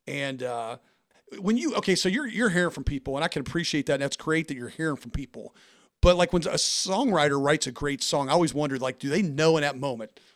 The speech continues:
they're done, the song's complete before it ever releases to radio? Do they know that's a hit? Did you know when you're finished writing this and you turn it in and it's, it's, it's clean with your editor, like, this, this is gonna do something? I mean, what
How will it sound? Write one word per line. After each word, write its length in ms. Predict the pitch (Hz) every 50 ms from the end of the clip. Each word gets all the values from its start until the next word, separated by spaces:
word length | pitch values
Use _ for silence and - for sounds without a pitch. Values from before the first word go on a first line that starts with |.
| _ _ _ -
they're 120 | 165 175
done, 260 | 160 - 180 180 180
the 60 | 170 147
song's 360 | - - 170 156 151 135 -
complete 400 | - 139 - - - 160 156 -
before 280 | 120 - - 156 151
it 40 | 143
ever 320 | 156 160 156 170 160 151 - - - - _ _ -
releases 500 | 139 151 151 151 160 170 - - 156 131
to 140 | - - -
radio? 300 | 135 139 139 135 135 123
Do 140 | 113 123 127
they 120 | 139 156
know 260 | 147 131 135 143 143 139
that's 220 | 139 127 - -
a 40 | 113
hit? 400 | - 147 127 117 - - - - _ - - - _ _ _ -
Did 220 | 139 160 151 - 208
you 100 | 339 320
know 640 | 190 160 160 175 175 175 175 170 170 165 170 - _ _ _ _ -
when 160 | - 147 147
you're 140 | 147 160 151
finished 360 | - - 170 160 139 - -
writing 240 | 143 139 147 143 143
this 180 | 143 131 -
and 80 | 127 131
you 80 | 143 151
turn 260 | - - 151 143 143
it 100 | 131 131
in 220 | 135 139 139 135
and 100 | 131 127
it's, 260 | 131 127 - - - - - - _ _ _ -
it's, 240 | - 147 143 - -
it's 220 | - 156 151 - -
clean 340 | - - - 175 170 170 156
with 120 | 147 117
your 120 | 135 139
editor, 540 | 147 143 139 131 123 113 120 117 117 113 107 _ _ _ _ _ _ -
like, 120 | 135 - _ _ - 123 139 _ -
this, 200 | 160 175 - - - _
this 200 | - 165 190 196
is 60 | 214
gonna 140 | 185 202 185
do 140 | - 196 214
something? 320 | - - - - - - _ _ - - 147
I 40 | -
mean, 220 | 160 160 160 143 _ _ _ _ _ _ _ _ _
what 340 | - 151 190 233 233 233